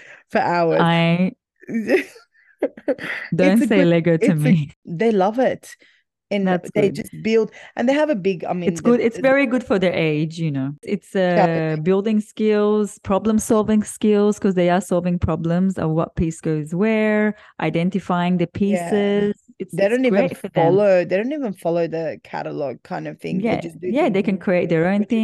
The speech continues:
Speaker 2: things.
Speaker 1: very,
Speaker 2: It does
Speaker 1: yeah.
Speaker 2: develop their creativity, problem solving, all that. It's really good. And if it's something that they're interested in and it helps them play, go for it. The one toy that Mika, my son, loves is his little basketball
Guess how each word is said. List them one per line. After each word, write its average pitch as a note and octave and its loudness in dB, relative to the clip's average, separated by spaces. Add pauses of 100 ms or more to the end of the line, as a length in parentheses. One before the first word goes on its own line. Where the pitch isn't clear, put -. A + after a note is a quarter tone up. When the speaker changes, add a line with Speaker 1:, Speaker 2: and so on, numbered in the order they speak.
Speaker 2:
things. A3 2
Speaker 1:
very, F3 2
Speaker 2:
It E3+ -10
does A3+ -2
Speaker 1:
yeah. G3+ -6
Speaker 2:
develop F3+ -2
their D#3 0
creativity, F#3 -2
problem E3+ -6
solving, E3 -2 (140)
all D#3 0
that. D3+ -2
It's - -10
really F3 0
good. E3 -2
And F3 -2
if F3 -4
it's F3 -10
something F#3+ -2
that D#3 -4
they're C#3+ -4
interested D#3 -6
in D#3+ 0 (100)
and E3+ -2
it D#3+ 0
helps - -2
them D#3 -6
play, - -4
go D#3+ -2
for E3 -4
it. E3 -6
The E3+ 0
one F3+ 0
toy E3 -2
that D#3 -6 (600)
Mika, F3+ -4
my D3+ -8
son, E3 -4
loves D#3 -8
is D#3 -6
his D#3 -8
little D#3+ -4
basketball D3+ -8